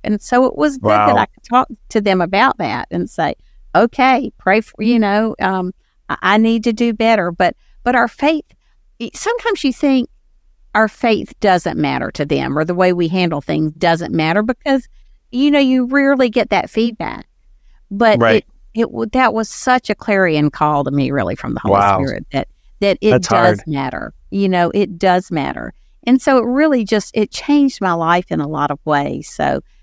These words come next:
Speaker 1: so when you say our kids are watching, our kids really are watching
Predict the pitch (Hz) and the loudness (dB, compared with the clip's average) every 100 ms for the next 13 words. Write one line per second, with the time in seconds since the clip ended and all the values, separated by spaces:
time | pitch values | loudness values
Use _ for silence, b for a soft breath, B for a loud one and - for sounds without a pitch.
0 | _ _ 208 196 202 208 233 - 254 233 | _ _ -2 0 0 0 0 0 2 2
1 | 190 175 - - 202 196 185 175 180 - | 2 -2 -4 -4 -2 -2 -2 0 0 -4
2 | - 302 - - 294 - 226 220 202 180 | 0 -2 -2 -4 -4 0 0 0 0 -4
3 | 180 190 - 185 | -2 -4 -4 -6